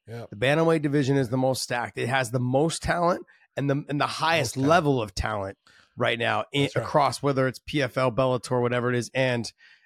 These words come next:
Speaker 2: and, uh, over even in one, they've got great
Speaker 1: Yeah.
Speaker 2: bantamweights over there, and
Speaker 1: Yep.
Speaker 2: obviously in the U F C. So you have across the board at a hundred thirty-five pounds, a stack and a plethora of great talent. And Rob Font seems to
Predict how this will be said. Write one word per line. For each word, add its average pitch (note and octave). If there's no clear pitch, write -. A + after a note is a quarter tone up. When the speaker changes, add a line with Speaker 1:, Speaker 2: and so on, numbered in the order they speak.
Speaker 2:
and, B2+
uh, B2
over C#3+
even C#3+
in C3+
one, A#2+
they've A2
got A2
great A#2
Speaker 1:
Yeah. A2
Speaker 2:
bantamweights G2
over F#2+
there, E2+
and B2
Speaker 1:
Yep. -
Speaker 2:
obviously A#2
in A#2
the A2
U A2+
F G#2+
C. A2
So -
you B2
have C#3+
across D3+
the D#3
board C#3+
at C3
a A#2
hundred C3
thirty-five B2
pounds, C3+
a -
stack B2+
and A#2
a A2+
plethora A#2+
of A2
great A#2+
talent. C#3
And A2
Rob C3+
Font D#3
seems C#3+
to B2+